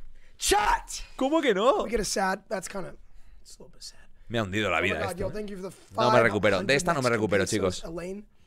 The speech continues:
Speaker 2: De esta no me recupero.
Speaker 1: Chat, I have a question that I know you all are gonna wanna answer to.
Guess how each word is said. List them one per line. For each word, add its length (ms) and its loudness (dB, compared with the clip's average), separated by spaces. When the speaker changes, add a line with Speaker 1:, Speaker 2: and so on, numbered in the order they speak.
Speaker 2:
De 180 4
esta 360 0
no 200 2
me 120 2
recupero. 460 0
Speaker 1:
Chat, 220 0
I 100 4
have 100 0
a 40 -12
question 360 -2
that 120 2
I 40 0
know 200 2
you 160 0
all 160 2
are 80 0
gonna 160 -2
wanna 220 0
answer 340 -8
to. 240 -10